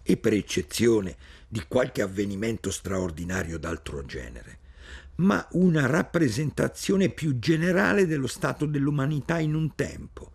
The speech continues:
in un luogo, naturalmente più circoscritto di quello in cui si distendono ordinariamente i lavori di storia,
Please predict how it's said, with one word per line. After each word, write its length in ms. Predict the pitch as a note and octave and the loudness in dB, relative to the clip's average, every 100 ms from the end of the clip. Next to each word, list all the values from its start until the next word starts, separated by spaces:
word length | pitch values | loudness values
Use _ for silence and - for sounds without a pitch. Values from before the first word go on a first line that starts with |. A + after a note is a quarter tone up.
| - - - | -20 -16 -2
in 200 | C#3 C#3 | 2 4
un 160 | D3 | 4
luogo, 540 | D3+ D#3 - - - - - - - | 6 4 2 -8 -18 -20 -20 -18 -6
naturalmente 720 | D#3 - D#3+ E3 F#3 G3+ - | -4 0 2 4 4 4 2
più 220 | - F#3 F#3 | 0 -2 -6
circoscritto 1000 | - F#3 - E3+ - - G3 A3 - A2+ | -2 -2 -2 -4 -4 -4 0 0 0 -4
di 160 | F#2+ F2+ | -4 -2
quello 520 | G2+ A2+ G2+ F#2+ - - - - | 4 4 4 -2 -4 -14 -20 -8
in 200 | A#2 B2+ | -2 -2
cui 220 | - - | 0 -2
si 300 | - - G#2 | 0 -4 -6
distendono 840 | F2 A2+ - - A#2+ A2 G#2 G2 G2 | -4 -2 -2 0 0 0 -2 -2 0
ordinariamente 960 | G2+ F2 F2+ F#2 D#2+ E2+ F2 E2+ D#2+ | 0 -2 -6 -6 -6 -8 -6 -8 -8
i 80 | E2 | -10
lavori 460 | D#2 D2+ D#2 C#2+ C#2 - - - | -8 -8 -8 -10 -12 -16 -20 -12
di 120 | G2+ | -8
storia, 680 | - - - - - - - | -8 -8 -8 -8 -12 -14 -16